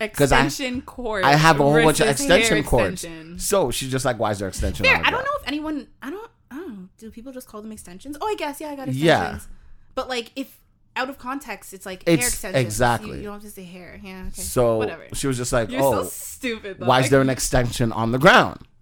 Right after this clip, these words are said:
Speaker 1: "Oh, you know, da, da, da, just put, fold it up, put it in the drawer for me." "No, somebody's hair."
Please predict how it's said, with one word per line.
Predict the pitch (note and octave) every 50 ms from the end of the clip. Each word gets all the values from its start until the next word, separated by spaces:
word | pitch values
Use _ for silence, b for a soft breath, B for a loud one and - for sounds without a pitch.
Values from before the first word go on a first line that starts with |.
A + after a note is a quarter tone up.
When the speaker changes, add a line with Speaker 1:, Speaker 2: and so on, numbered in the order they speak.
| _ - -
Speaker 1:
"Oh, | C#3 C#3+ C#3+ D3
you | D3 C#3+
know, | C3+ C3 B2+ B2+
da, | B2 B2 B2 B2+
da, | B2 A#2
da, | A2+
just | A2 G#2+ A2 - -
put, | - B2+ - - - -
fold | - - B2+ B2 A#2
it | A#2 G#2+
up, | G#2+ - -
put | - G#2
it | G2
in | F#2+ F#2 F#2
the | F2+ F2
drawer | E2 G#2 G#2 G2+
for | - -
me." | F2+ E2 D#2 C#2 C2+ - b b b b b b b b b b
"No, | - G2 A2 A#2+ A#2+ A2 F#2+ C#2 A1+ C#2+ - - - - - - _ _ _
somebody's | _ - - - - A2+ G#2+ G2+ G2+ G2+ F#2 - -
hair." | - A#2 G#2+ G2 D#2+ - - -